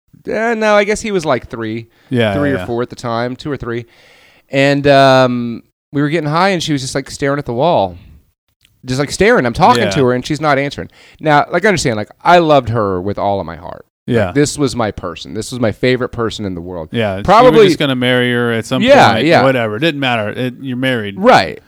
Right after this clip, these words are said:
Speaker 1: It, common law and shit. But,
Speaker 2: Yeah.
Speaker 1: like, out of, that was my person. She cracked me up more than anybody. We were,
Speaker 2: Yeah.
Speaker 1: we were a team. We were a partnership. And then, uh, you know, one day I'm trying to talk to her and she's, like, literally took her, like, two minutes to respond. Like, she's just stared, like, so zoned the fuck out. It's like, "I'm not even there.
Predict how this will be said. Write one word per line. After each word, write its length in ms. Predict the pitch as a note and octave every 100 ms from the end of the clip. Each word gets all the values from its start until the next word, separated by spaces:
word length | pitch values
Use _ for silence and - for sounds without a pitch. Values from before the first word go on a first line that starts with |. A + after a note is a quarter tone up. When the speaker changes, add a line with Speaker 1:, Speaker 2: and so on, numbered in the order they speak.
| _
Speaker 1:
It, 140 | D#3+ D3+
common 320 | G3+ F3+ C3+
law 140 | G#2
and 80 | F#2+
shit. 160 | - A2
But, 60 | G2
Speaker 2:
Yeah. 60 |
Speaker 1:
like, 240 | D3+ D3+ - D#3
out 240 | F3 G3+
of, 340 | F#3+ D#3+ B2 -
that 160 | D#3+ F#3+
was 100 | F3
my 80 |
person. 340 | E3 F#3+ - G#2
She 160 | -
cracked 300 | C3 D#3 D3
me 160 | C3+ C3+
up 320 | B2 G#2 -
more 180 | A2+ A2+
than 140 | G#2
anybody. 300 | G2+ F2+ D#2+
We 160 | E2 G2+
were, 140 | G#2+
Speaker 2:
Yeah. 100 | F#2+ A#2+
Speaker 1:
we 80 |
were 160 | A2+ A2+
a 60 | G2+
team. 340 | B2 G#2 E2
We 80 | F2
were 60 |
a 40 | E2
partnership. 640 | - G2+ - - - - _ _ _ _ _ -
And 220 | D3+ E3
then, 160 | F#3 F#3
uh, 280 | F3 D#3 E3+
you 80 |
know, 100 | G3
one 160 | F3+ F#3+
day 140 | F3+
I'm 100 | F3+
trying 180 | E3 F3+
to 40 | E3+
talk 220 | F#3+ A3+
to 100 | F3
her 60 | D#3+
and 100 | C#3
she's, 240 | F3 -
like, 160 | D3+ C#3+
literally 320 | E3 F3 D3
took 220 | - D#3+
her, 100 | C#3+
like, 160 | A#2 - _
two 260 | - D3 C#3+
minutes 520 | C3 A2+ - - - _
to 100 | -
respond. 560 | G2+ - - - - -
Like, 160 | - -
she's 220 | C3+ A2+
just 180 | A2+ -
stared, 380 | - A#2+ A#2+ F2+
like, 120 | -
so 280 | - B2 G#2+
zoned 380 | F#2 G#2+ B2
the 40 | A2
fuck 240 | G#2+ G2
out. 140 | B2 A2
It's 80 |
like, 100 | F#2
"I'm 80 | A#2
not 120 | B2
even 120 | F2+ E2+
there. 260 | G#2 E2